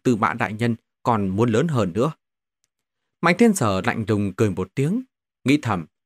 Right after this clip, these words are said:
lần trước đã biết Nghiêm quản gia kia chính là Nghiêm Tung, tự nhiên hiểu người kia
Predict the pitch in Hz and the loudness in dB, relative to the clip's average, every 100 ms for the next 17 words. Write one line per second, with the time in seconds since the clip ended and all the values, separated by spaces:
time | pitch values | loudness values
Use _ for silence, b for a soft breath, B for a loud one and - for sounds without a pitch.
0 | _ _ - 113 98 85 131 135 135 143 | _ _ 0 0 0 0 0 0 -2 -6
1 | - 123 147 131 110 98 - 101 82 113 | -2 2 2 2 0 -2 -2 -4 -4 -4
2 | 104 101 _ 117 110 101 - 208 113 87 | -4 -4 _ 2 2 0 0 0 0 0
3 | 117 127 - 139 - _ _ _ _ 175 | 0 2 0 0 -4 _ _ _ _ 4
4 | 180 196 110 107 85 - _ _ 139 151 | 6 2 2 -2 -2 -8 _ _ 2 4
5 | 151 175 | 4 2